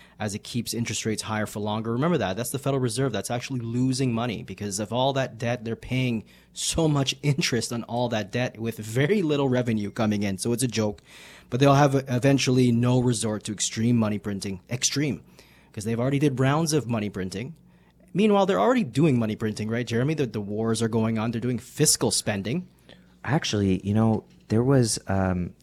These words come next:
Speaker 2: that Republican, his name's Kennedy. I saw a clip. He was on, he was on Fox News, and he said that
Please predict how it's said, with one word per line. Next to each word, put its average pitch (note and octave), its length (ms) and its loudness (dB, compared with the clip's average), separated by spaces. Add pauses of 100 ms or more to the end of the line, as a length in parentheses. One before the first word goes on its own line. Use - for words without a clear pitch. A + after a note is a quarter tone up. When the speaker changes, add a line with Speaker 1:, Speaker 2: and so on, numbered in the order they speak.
(100)
Speaker 2:
that A2+ 260 0
Republican, C#3 1080 0 (400)
his A2 160 -4
name's C3 260 2
Kennedy. G2+ 720 0 (800)
I F#2 80 -2
saw C#3+ 260 0
a G#2 60 2
clip. - 340 0
He C3 220 0
was D#3 200 2 (100)
on, A2 600 2 (760)
he - 200 -4
was C3 160 2
on A2+ 200 4
Fox - 540 -4
News, G2+ 640 2 (800)
and G2 300 4
he - 260 0
said G#2+ 480 4 (200)
that G2 420 2